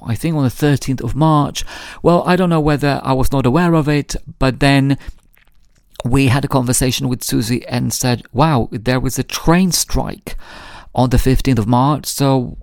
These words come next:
well, maybe we could email the theatre and ask them to reschedule our performances."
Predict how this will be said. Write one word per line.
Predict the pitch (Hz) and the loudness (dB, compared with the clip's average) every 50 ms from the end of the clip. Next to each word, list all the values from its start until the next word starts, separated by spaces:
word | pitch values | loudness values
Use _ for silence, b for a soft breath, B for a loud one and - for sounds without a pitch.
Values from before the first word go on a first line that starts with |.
| - - _ | -20 -14 _
well, | - 117 117 117 | -2 0 2 2
maybe | 117 123 123 131 113 135 135 | 4 4 2 2 2 2 0
we | 123 131 | 0 0
could | - - 131 - - - | 0 0 -2 -2 -2 -2
email | - 143 135 131 123 123 120 | -2 0 2 2 2 2 0
the | - 123 | 0 -2
theatre | - - 123 127 120 - - 117 120 | -2 0 0 0 0 0 -2 -2 0
and | 120 117 120 117 110 - - | 0 0 0 -2 -4 -4 -2
ask | 123 120 120 123 113 - - | -2 0 0 0 -2 -2 -2
them | - 117 113 | -4 -2 -2
to | 110 - - 120 110 | -4 -4 -4 -2 0
reschedule | 107 131 127 - - - 160 151 151 143 - 131 113 | 0 0 0 0 0 0 0 0 0 0 -2 -4 -2
our | 120 120 | -2 2
performances." | - - 104 - 180 180 147 123 113 - - - - - - | 4 4 4 4 4 2 2 0 -4 -8 -8 -10 -10 -10 -12